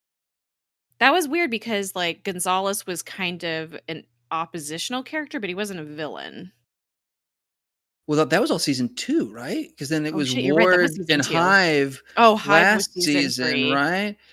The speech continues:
Speaker 1: Yes,
Speaker 2: But there
Speaker 1: yeah,
Speaker 2: was
Speaker 1: you're
Speaker 2: still
Speaker 1: right.
Speaker 2: stuff like that. Like, like, like, there was still, like, like, people who were kinda dropped, I feel like. Like,
Speaker 1: Yeah.
Speaker 2: like, like, even this season,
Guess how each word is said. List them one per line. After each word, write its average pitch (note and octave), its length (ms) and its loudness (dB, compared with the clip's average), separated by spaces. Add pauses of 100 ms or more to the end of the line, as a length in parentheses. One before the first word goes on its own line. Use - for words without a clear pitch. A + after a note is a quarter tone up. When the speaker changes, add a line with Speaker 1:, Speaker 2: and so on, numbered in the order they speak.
Speaker 1:
Yes, D#3 300 -2
Speaker 2:
But F3+ 160 0
there G3+ 100 6
Speaker 1:
yeah, G#3 60 6
Speaker 2:
was G3+ 80 4
Speaker 1:
you're - 100 4
Speaker 2:
still C#4+ 180 2
Speaker 1:
right. F4+ 140 0
Speaker 2:
stuff - 340 2
like B2+ 280 -2
that. A2+ 340 -6
Like, D#3+ 200 4
like, E3 180 4
like, D#3+ 160 0
there F3 100 2
was E3 120 0
still, C#4 180 -4
like, F#3 180 0 (200)
like, C#3+ 200 -2
people F3 240 -4
who D#3 200 -2
were D3+ 260 -4
kinda D#3+ 240 -6
dropped, - 640 -8 (140)
I B2 60 -10
feel - 280 -12
like. - 280 -20 (240)
Like, C3 240 -6
Speaker 1:
Yeah. G3 340 -12
Speaker 2:
like, G3 240 2
like, F#3+ 160 4
even A3+ 240 4
this D#4+ 260 6
season, D3+ 580 0